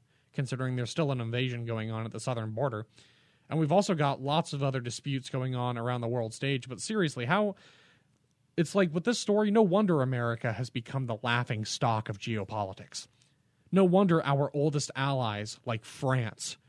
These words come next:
are distancing themselves from this administration,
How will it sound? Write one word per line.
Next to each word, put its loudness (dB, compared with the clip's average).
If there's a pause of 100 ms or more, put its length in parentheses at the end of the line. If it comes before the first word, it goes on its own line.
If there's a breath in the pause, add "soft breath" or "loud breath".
(200 soft breath)
are 2
distancing 0
themselves -4 (200 loud breath)
from 2
this -2
administration, -4